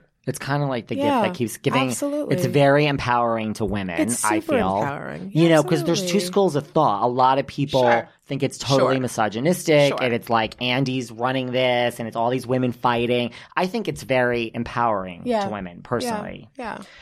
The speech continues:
Speaker 1: And so there's two other questions on that
Speaker 2: Okay.
Speaker 1: note. How do you, 'cause I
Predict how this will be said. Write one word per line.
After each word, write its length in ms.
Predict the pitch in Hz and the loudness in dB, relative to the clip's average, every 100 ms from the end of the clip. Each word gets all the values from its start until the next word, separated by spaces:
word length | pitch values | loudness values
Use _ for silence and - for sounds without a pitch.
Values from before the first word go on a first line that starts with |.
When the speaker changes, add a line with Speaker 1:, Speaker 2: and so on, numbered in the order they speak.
| - - - _ _ _ | -20 -20 -20 _ _ _
Speaker 1:
And 220 | 151 151 147 | 0 2 4
so 420 | 151 143 131 - | 4 4 0 -4
there's 280 | - 135 - | -6 -6 -4
two 220 | - 147 | 0 2
other 120 | 135 | 4
questions 400 | 127 127 - 127 | 2 -2 -2 -4
on 160 | 120 127 | -2 -2
that 240 | 131 139 143 | 0 0 0
Speaker 2:
Okay. 60 | |
Speaker 1:
note. 200 | 131 123 | 0 -2
How 300 | - - 143 | -2 2 2
do 80 | 160 | 2
you, 80 | 165 | 0
'cause 220 | 156 151 | 0 -2
I 120 | 151 | 0